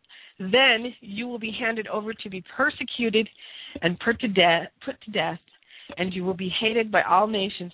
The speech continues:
because of me. At that time, many will turn away from the faith and betray and hate each other. And many false prophets will appear and deceive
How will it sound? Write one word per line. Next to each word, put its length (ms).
because 300
of 140
me. 400
At 200
that 280
time, 420
many 340
will 200
turn 280
away 600
from 240
the 180
faith 400
and 120
betray 580
and 120
hate 300
each 160
other. 280
And 180
many 300
false 220
prophets 480
will 200
appear 380
and 200
deceive 400